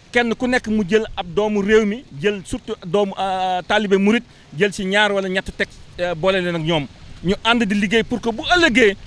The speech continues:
bu ñu soxlawaatee lu mel nii, dootuñu soxla di leen jëli feneen. Mu, ñu dem ba ci loolu, ñu gis ni bu njëkk ba,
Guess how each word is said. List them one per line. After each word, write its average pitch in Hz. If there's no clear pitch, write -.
bu 190
ñu 240
soxlawaatee 214
lu 190
mel 214
nii, 196
dootuñu 185
soxla 180
di 160
leen 170
jëli 160
feneen. 151
Mu, 180
ñu 208
dem 277
ba 247
ci 262
loolu, 233
ñu 208
gis 262
ni 247
bu 196
njëkk 240
ba, 220